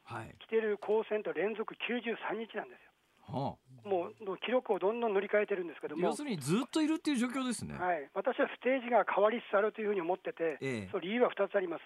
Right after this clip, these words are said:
Speaker 1: はい。
Speaker 2: 一つは、あの、公船が所属する海警、これと軍との連携強化。
Speaker 1: ええ。はい。
Speaker 2: もう一つは公船の数の増加と大型化なんです。
Speaker 1: ええ。
Speaker 2: まだ軍との連携でいうと、実は海警局が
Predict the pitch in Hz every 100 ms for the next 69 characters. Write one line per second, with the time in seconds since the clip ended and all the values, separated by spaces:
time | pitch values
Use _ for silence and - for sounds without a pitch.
0 | - 113 95 156 247 - 247 247 - -
1 | - - - 196 202 - - 247 240 233
2 | 226 - 208 220 - 202 - - 254 -
3 | 160 131 - _ _ _ - 233 226 254
4 | 233 202 - _ _ 202 240 233 208 165
5 | 175 196 208 190 - 170 - - _ _
6 | - 208 262 - 254 - 262 233 - -
7 | - - 233 233 240 226 202 - 196 202
8 | 165 165 196 202 180 156 190 196 196 170
9 | 135 110 - - 127 104 85 - - 185
10 | - 220 285 269 208 170 202 220 226 196
11 | 202 - 170 143 - _ - _ - -
12 | 220 220 - - - - - - 262 -
13 | 277 262 240 196 185 190